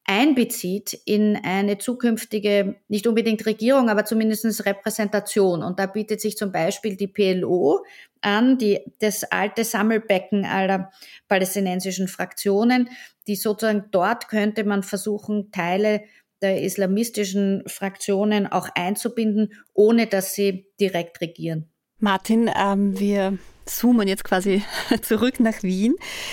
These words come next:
Speaker 2: äh, wo Außenminister Alexander Schallenberg, äh, fast täglich auf, ähm, X, vormals Twitter,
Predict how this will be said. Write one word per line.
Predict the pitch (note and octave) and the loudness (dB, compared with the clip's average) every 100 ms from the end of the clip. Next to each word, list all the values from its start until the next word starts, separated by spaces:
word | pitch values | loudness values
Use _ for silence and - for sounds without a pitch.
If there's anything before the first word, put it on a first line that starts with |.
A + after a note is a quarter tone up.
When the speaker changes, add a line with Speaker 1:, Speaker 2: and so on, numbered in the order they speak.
| - - - | -10 -12 -4
Speaker 2:
äh, | - G3 G3+ | 0 2 2
wo | G3 A3 | 2 2
Außenminister | G3 G#3 A#3+ A#3 A3+ - A3+ | 2 2 2 4 2 0 -2
Alexander | G3 G3+ G#3 G#3 G#3+ | 0 -2 0 0 0
Schallenberg, | - E3+ F3 A3+ A#3+ A#3 A#3 - | 0 0 2 2 2 0 -2 -10
äh, | - - | -10 -10
fast | - - G#3 - | -6 -4 -4 -2
täglich | - G3+ A#3+ - | -2 0 -2 -2
auf, | G#3+ - - | -4 -4 -2
ähm, | F#3 F3+ F3 F3+ - - - - - - | 0 0 -2 -6 -8 -18 -20 -20 -20 -4
X, | A3 A#3 - - - - | -4 -4 -8 -12 -16 -18
vormals | - F#3 F#3 - | -6 -4 -4 -6
Twitter, | - A3+ A#3 G#3+ | -4 -6 -2 0